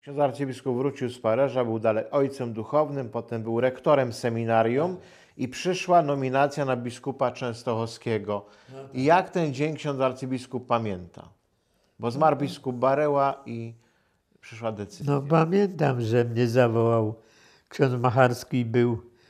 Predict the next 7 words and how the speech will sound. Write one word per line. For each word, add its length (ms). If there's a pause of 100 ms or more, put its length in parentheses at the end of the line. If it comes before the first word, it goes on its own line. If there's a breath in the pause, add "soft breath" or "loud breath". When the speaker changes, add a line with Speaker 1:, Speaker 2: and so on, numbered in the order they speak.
(100)
Speaker 2:
ksiądz 240
biskup 520
Macharski, 640
ksiądz 280
kardynał 600
Macharski 680
już, 360